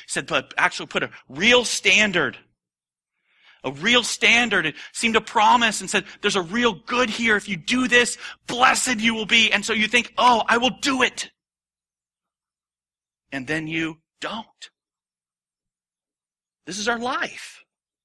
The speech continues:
I thought I could keep and be good. I thought my good scales would outweigh my bad scales. And many people think this outside of the Christian life. This is general experience.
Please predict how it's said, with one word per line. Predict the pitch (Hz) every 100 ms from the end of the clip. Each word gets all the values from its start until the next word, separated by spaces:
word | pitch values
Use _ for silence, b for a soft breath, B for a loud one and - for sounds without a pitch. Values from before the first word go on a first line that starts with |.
| _ _ -
I |
thought | 170 180 214
I | 220
could | 220 202 B B
keep | - 214
and | 196
be | 175 135
good. | 139 208
I | 156
thought | - 185
my | 190 139 B B 120
good | 165 180
scales | - 180 196 214
would | 175 -
outweigh | 165 165 190
my | 190 127
bad | - 147 185
scales. | - 208 214 220
And | 147 B B B
many | 147 226 254
people | 208 240 220 202
think | 202 196
this | 165 165
outside | 170 - 175
of | 175
the | 175
Christian | 180 - 180
life. | 156 -
This | 180
is | 170
general | 139 196 214 208 202
experience. | 196 - 180 180 175 175 -